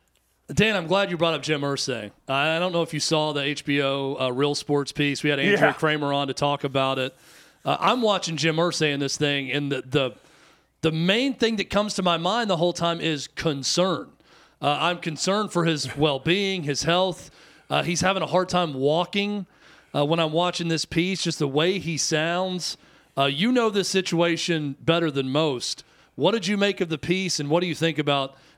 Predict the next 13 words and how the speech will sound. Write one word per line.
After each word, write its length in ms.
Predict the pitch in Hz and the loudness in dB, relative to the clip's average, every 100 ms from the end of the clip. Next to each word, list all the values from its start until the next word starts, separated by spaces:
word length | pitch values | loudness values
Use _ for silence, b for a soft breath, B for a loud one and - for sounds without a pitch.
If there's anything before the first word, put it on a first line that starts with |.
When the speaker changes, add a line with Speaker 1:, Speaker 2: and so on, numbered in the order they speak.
| - | -4
Speaker 1:
Jim 240 | 165 180 | 2 2
Irsay 460 | 170 165 170 156 143 | 2 0 0 0 0
now, 480 | 143 143 131 123 - - | -2 -2 -4 -6 -6 2
owner 380 | 151 151 147 | 2 4 0
of 180 | 143 135 | 0 0
the 100 | 131 | -2
Colts, 540 | - 160 143 - - - b b - | 2 2 2 -4 -10 -10 b b -4
and 160 | 147 | 0
his 180 | 160 135 | 0 0
role 300 | 143 156 147 | 2 2 2
with 140 | 135 | -2
the 60 | 120 | -4
team? 340 | - 120 95 | -4 -4 -4